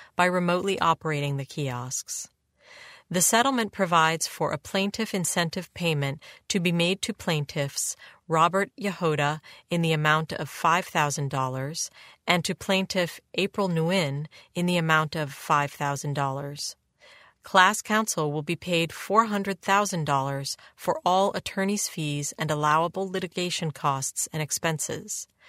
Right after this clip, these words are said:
The fees would pay class counsel for investigating the facts, litigating the case, negotiating the settlement, and monitoring compliance.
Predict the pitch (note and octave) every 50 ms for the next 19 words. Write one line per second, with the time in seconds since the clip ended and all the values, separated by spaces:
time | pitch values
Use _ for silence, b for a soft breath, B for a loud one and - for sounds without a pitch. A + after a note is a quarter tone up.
0 | B B B B B B - E3+ D3 - - - F#3+ F#3+ G#3+ G#3+ - G#3 G3 F3
1 | - - F3 D#3+ D3+ D3+ C#3+ - - - E3 D3+ E3+ F#3 - - - F3+ E3 D#3+
2 | - - D3+ C#3 C#3 C#3+ B B B B B - - F#3 E3+ E3 E3 D#3 E3+ F3
3 | F3+ - - F#3+ F3 F3 F3 F3+ F#3 F#3+ F#3 E3 - - D#3+ C#3 C#3+ C#3+ - -
4 | _ - - - - _ _ _ - F#3 F#3 G#3 F#3 G3 F#3 F3+ F3 F#3 F#3 F3+
5 | F#3 - - F3+ D#3 D3 C#3+ D3 - - - b b b b _ - E3+ D#3+ F3+
6 | F#3+ G#3+ G#3 - A3 G3+ F#3+ F3+ E3+ E3 D#3+ D#3 - - F3 E3 E3 D3+ C#3+ C3+
7 | C3+ C#3 - - b b b b - F3+ F3 E3+ D#3+ D#3 D#3 D#3 D3+ - - E3
8 | D#3 D3 D3 C#3+ - - D3+ - - D3+ D3 C#3+ C#3 C3+ B2 C3 - - - -